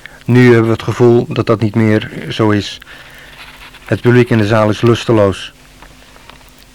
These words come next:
De mens is meer gesloten omdat hij nauwelijks nog lacht. De lach is voor ons clowns het communicatiemiddel. We willen ze eerst laten lachen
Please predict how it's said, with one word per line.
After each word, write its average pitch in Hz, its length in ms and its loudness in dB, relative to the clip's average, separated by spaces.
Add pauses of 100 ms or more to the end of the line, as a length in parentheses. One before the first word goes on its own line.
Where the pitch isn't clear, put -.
(3500)
De 120 120 -2
mens 139 220 2
is 139 120 0
meer 143 200 4
gesloten 120 640 0
omdat 113 220 -2
hij 117 80 2
nauwelijks 117 340 2
nog 110 160 0
lacht. - 440 -2 (960)
De 113 100 -2
lach 120 240 2
is 117 140 -4
voor 123 140 -4
ons 117 180 -2
clowns 120 360 0
het 110 120 -4
communicatiemiddel. 117 960 0 (200)
We 107 120 -4
willen 110 280 2
ze - 100 -8
eerst 127 240 -2
laten 110 260 0
lachen 110 340 -2